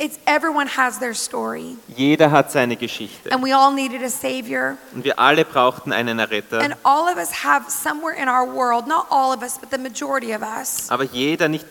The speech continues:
Speaker 2: jeder vielleicht, aber die meisten von uns haben jemand in unserem
Speaker 1: that
Speaker 2: Leben,
Speaker 1: we needed God to set our, our sexuality straight.
Speaker 2: Dann?
Speaker 1: Or get it straight. Or get our sexuality straight.
Speaker 2: um unsere Sexualität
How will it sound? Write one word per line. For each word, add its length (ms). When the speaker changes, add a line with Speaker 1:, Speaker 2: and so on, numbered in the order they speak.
Speaker 2:
jeder 360
vielleicht, 400
aber 260
die 140
meisten 420
von 160
uns 220
haben 260
jemand 300
in 80
unserem 300
Speaker 1:
that 100
Speaker 2:
Leben, 200
Speaker 1:
we 80
needed 320
God 300
to 60
set 420
our, 200
our 120
sexuality 720
straight. 800
Speaker 2:
Dann? 180
Speaker 1:
Or 140
get 160
it 100
straight. 460
Or 240
get 120
our 100
sexuality 540
straight. 360
Speaker 2:
um 120
unsere 240
Sexualität 720